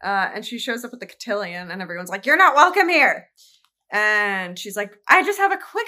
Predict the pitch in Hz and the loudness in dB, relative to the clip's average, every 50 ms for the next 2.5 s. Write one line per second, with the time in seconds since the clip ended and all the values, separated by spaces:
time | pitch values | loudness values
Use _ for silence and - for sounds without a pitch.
0 | 523 494 381 339 370 466 508 508 - - 453 440 403 415 - 349 339 339 302 277 | -2 0 0 2 0 0 -2 -4 -10 -8 -6 -6 -6 -6 -6 -6 -4 -4 -4 -6
1 | 269 269 _ - _ _ _ _ _ _ _ _ _ _ _ _ _ _ _ _ | -8 -14 _ -20 _ _ _ _ _ _ _ _ _ _ _ _ _ _ _ _
2 | _ _ _ - - 226 233 226 233 | _ _ _ -12 -6 -4 -4 -6 -6